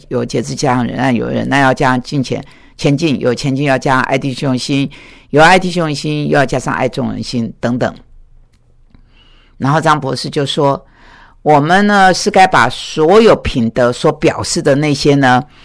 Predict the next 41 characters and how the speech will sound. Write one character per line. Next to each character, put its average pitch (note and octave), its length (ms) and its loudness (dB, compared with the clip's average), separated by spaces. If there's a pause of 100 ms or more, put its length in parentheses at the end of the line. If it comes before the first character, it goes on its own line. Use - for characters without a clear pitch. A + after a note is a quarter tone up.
(220)
都 F3+ 280 6
加 F3 360 2
到 D3+ 340 2 (540)
我 A#2+ 140 -4
们 A#2+ 100 -4
的 C#3 100 0
生 D3+ 260 0
命 C#3 180 0
里 - 80 -6
面。 A#2 260 -2 (600)
没 G#3 180 6
有 A#3 120 8
人 C3+ 180 4
生 F3 440 2
来 A#2+ 360 0 (120)
很 C#3 240 -2
自 A3 200 2
然 B2+ 220 4
的 B2+ 140 0
或 E3 240 2
超 A3+ 400 4
自 G3+ 220 0
然 A2 200 0
的 A2 100 -4 (140)
就 E3 120 0
具 D3+ 280 -4
有 B2 160 2
美 B2+ 320 -4
德， - 240 -12 (480)
那 F#3+ 320 6
是 E3 160 0
必 E3+ 180 -4
须 D3+ 160 -4
被 C#3+ 260 2
培 C3 280 -2
养 A#2 300 0
发 C3+ 240 0
展 C3+ 260 -8
的。 - 160 -16 (580)
我 D#3 160 2
们 A#3 640 4